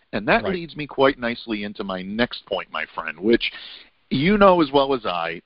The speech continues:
Speaker 1: we can talk all we want to about national N F L, and you and I are pretty savvy when it comes to that, but we always think about how this is gonna translate to the Patriots. What's gonna happen?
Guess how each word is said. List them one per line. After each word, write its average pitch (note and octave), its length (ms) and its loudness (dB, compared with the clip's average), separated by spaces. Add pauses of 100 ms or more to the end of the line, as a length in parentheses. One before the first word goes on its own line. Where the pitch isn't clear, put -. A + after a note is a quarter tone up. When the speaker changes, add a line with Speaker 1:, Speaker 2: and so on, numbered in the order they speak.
Speaker 1:
we A2+ 220 -8
can C3+ 160 -12
talk A#2 300 2
all G#2+ 160 2
we A2+ 100 -2
want G#2+ 280 -2
to A2 160 -2
about G#2+ 240 0
national G#2+ 440 -6
N G#2+ 140 -4
F G#2 180 -4
L, F2+ 280 4
and D#3 120 0
you G#3 120 -4 (260)
and G3 80 -2
I E3+ 80 2
are E3 80 0
pretty C#3 240 -10
savvy G#2+ 300 -2
when G#2+ 100 -10
it G#2 60 -20
comes G2 240 -8
to G2+ 100 -2
that, F#2 240 4
but G#2+ 120 2 (280)
we A#3+ 140 6
always A3 240 2
think D#3+ 180 -4
about A#2+ 200 4
how A#2+ 180 -2
this C3 180 -8
is G#2 80 -20
gonna G2+ 160 -10
translate F#2+ 560 -8
to - 80 -10
the - 80 -10
Patriots. F2+ 680 -4 (220)
What's - 220 4
gonna E3 260 -4
happen? A2+ 340 -2